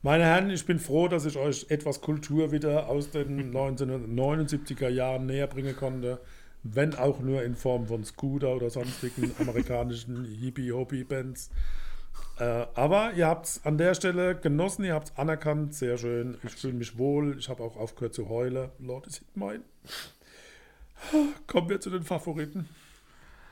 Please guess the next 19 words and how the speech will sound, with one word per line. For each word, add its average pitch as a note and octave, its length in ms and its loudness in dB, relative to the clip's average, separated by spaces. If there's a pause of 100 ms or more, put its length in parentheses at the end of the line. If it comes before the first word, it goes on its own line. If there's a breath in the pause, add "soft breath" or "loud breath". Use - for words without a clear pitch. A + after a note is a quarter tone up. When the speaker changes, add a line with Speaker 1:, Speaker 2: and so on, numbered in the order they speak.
(400 loud breath)
Speaker 2:
Nun G2+ 180 -6
denn, A2 300 2 (320)
von A2+ 240 0
mir D#3 200 4
kommt D3 580 -2 (460)
in C3 140 -2
der A#2+ 120 4
Originalversion, C3 920 2
also G#2+ 200 -2
nicht A2 200 -4
das G#2+ 100 -8
Scooter-Cover, B2 680 -2 (300 loud breath)
sondern G#2 320 2
hier A2+ 220 4
von A2+ 160 -2
Supertramp, A2 640 0
der A2 100 4
Logical G#2+ 420 0
Song, F2+ 420 -2